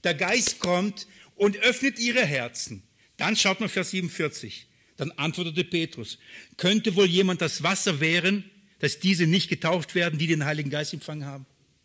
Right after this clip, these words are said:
Hören, Glauben, Empfang des Heiligen Geistes,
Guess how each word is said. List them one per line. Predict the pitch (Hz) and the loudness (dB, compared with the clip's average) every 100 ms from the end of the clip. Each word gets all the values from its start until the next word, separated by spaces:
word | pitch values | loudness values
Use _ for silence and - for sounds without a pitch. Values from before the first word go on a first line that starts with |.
| _ _ _ _ _ _ _ | _ _ _ _ _ _ _
Hören, | - 135 151 180 196 208 - - _ _ _ | -4 0 2 2 2 0 -8 -20 _ _ _
Glauben, | - 120 143 165 160 170 160 - _ _ _ _ _ _ _ | -12 -4 0 0 0 0 -2 -8 _ _ _ _ _ _ _
Empfang | 135 - 160 151 | -12 -6 -4 -4
des | 139 - | -6 -6
Heiligen | 165 139 139 | -6 -6 -6
Geistes, | 135 160 170 - 165 - | -2 -2 -2 -4 -6 -8